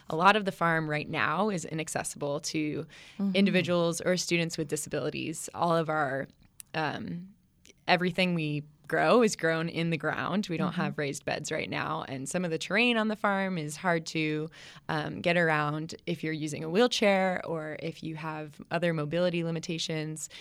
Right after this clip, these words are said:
Speaker 1: So the Garden for All is going to be a decomposed granite foundation. It has raised beds. It has, um, a mobile classroom, sensory gardens. And we actually broke ground on that yesterday.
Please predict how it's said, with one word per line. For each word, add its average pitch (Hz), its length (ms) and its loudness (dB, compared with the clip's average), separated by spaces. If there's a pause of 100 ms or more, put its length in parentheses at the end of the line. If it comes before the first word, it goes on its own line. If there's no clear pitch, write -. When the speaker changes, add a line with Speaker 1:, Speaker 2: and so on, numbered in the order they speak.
(200)
Speaker 1:
So 165 400 4
the 151 140 -2
Garden 208 320 4
for 185 240 2
All 165 340 6
is 160 220 -4
going 156 280 -2
to - 120 -10
be 156 320 0
a 151 580 -6
decomposed 175 560 -2
granite 156 300 0
foundation. 185 880 0
It - 200 -10
has 156 480 -10 (160)
raised 185 400 4
beds. 160 580 4
It - 160 -2
has, 156 580 -4
um, 160 340 -6
a 156 120 -2
mobile 196 340 2
classroom, 170 680 -2
sensory 165 540 0
gardens. 156 580 0
And 156 80 -8
we 165 100 -2
actually 202 420 2
broke 160 260 0
ground 151 380 2
on 160 140 -4
that 156 200 -6
yesterday. - 580 -2